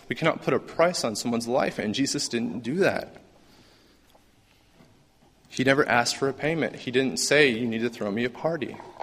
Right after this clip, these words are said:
He did it out of his love for them. It's the same way when we deal with Jesus. Jesus never sits us down and says, "Okay, I'll save your soul,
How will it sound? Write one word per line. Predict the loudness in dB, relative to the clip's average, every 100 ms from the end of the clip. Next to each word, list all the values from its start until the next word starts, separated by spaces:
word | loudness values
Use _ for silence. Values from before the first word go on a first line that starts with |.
| -12 -14 -20 -20 -20 -20 -10
He | -4
did | 0 2
it | 4
out | 2
of | 0
his | -2
love | -2 -4
for | -4 -10
them. | -10 -14 -16 -20 _ _ _ -20 -20 -20 -20 -20 _ _ -20 -20 -20 _ -20 -20 _ _ _ _ _ _ -20 _ _ -20 _
It's | -4 0
the |
same | 4 4 6
way | 6
when | 6 4
we | 2
deal | 2 2
with | 0
Jesus. | -2 -4 -2 -4
Jesus | 0 0 2 4
never | 4 6
sits | 4 4 4 6
us | 6 6
down | 2 2 0 -4 -8 -16 -18 -20 -20 -6
and | -2
says, | 2 2
"Okay, | 4 2 4 6
I'll | 6 4
save | 2 4 4
your | 2 2
soul, | 0 -2 2 4 4 4 0